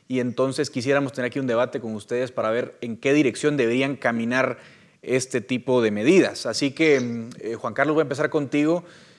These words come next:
Eh, se ha hablado un poco de ciertas políticas concretas de reactivación, eh, y tomo como ejemplo, eh, en las últimas semanas de los temas críticos de los estados, del Estado. Eh, se conoce que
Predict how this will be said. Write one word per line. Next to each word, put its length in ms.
Eh, 460
se 120
ha 40
hablado 240
un 80
poco 280
de 100
ciertas 520
políticas 480
concretas 400
de 60
reactivación, 960
eh, 560
y 140
tomo 260
como 180
ejemplo, 680
eh, 560
en 80
las 120
últimas 280
semanas 440
de 200
los 140
temas 220
críticos 360
de 60
los 140
estados, 380
del 120
Estado. 420
Eh, 260
se 200
conoce 540
que 640